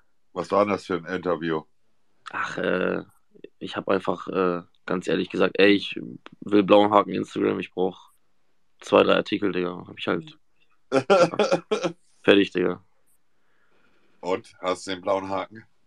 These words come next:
Speaker 2: Nee, ey, ich, ich brauch noch, äh, zwei Artikel.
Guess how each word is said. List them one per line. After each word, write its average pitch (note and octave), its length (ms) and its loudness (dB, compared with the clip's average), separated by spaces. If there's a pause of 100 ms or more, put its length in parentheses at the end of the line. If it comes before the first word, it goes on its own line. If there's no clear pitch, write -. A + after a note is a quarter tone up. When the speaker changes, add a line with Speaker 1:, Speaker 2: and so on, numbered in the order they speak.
(260)
Speaker 2:
Nee, A2 400 8
ey, A#2 260 10 (120)
ich, F#2+ 80 -10 (100)
ich - 140 -16
brauch G#2 180 -2
noch, F#2+ 320 -8
äh, F2+ 220 -4
zwei - 180 -4
Artikel. F2+ 420 -8